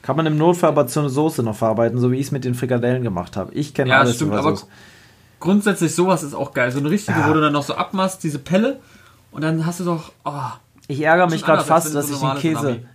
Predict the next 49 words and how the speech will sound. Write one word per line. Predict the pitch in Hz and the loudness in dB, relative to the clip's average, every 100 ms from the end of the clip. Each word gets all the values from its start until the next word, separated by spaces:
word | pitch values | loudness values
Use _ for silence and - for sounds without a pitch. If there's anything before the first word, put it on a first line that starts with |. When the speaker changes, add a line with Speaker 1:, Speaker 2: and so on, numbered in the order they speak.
| - | -4
Speaker 1:
ja, | 139 147 | 4 4
aber | 123 139 | 4 4
auf | 131 - | 2 0
Platz | 156 123 - | -2 -2 -2
fünf | - 208 202 | -2 0 0
sehe | 175 | 0
ich | 196 - | 0 0
die | 123 | -2
nicht | 120 120 | -2 -2
und | 139 | -4
ich | 143 | 0
sehe | 151 170 | 2 4
eigentlich | 139 160 | 2 0
den | 151 | -2
Käse | 147 180 151 | 0 2 2
auch | 123 | 2
nicht | 113 | 0
auf | 113 | -4
Platz | - 110 - | -4 -4 -4
fünf. | 120 123 | -6 -2
Das | 139 | -2
ist | |
eigentlich | 135 156 143 | -2 -4 -8
schlecht, | - 156 127 - - - | -6 -6 -8 -20 -20 0
weil | 139 | 2
das | 147 147 | 4 0
ist | 170 | 0
wirklich | 175 202 202 | 2 2 2
ja, | 190 175 - - - | 2 2 -8 -20 -2
das | 160 | 0
ist | 170 | 2
jetzt | 170 175 175 | 2 2 0
der | |
schlechteste | 151 175 202 196 185 | 0 0 0 0 -4
Platz, | 180 196 170 - | 0 0 0 -4
ne, | 135 147 | -4 -2
von | 131 | 0
der | 120 | 0
Auswahl. | 104 104 - 101 101 | 0 -2 -4 -4 -2
Das, | 127 135 | -2 2
alles | 147 175 175 | 2 2 2
Speaker 2:
Ah, | 170 | 2
Speaker 1:
andere | 180 170 | 2 2
Speaker 2:
okay, | |
Speaker 1:
ist | 165 120 | 2 2
dir | |
Speaker 2:
nee. | 156 | 2
Speaker 1:
noch | 160 143 127 | 4 2 2
wichtiger. | 202 202 151 110 87 | 0 0 0 0 -2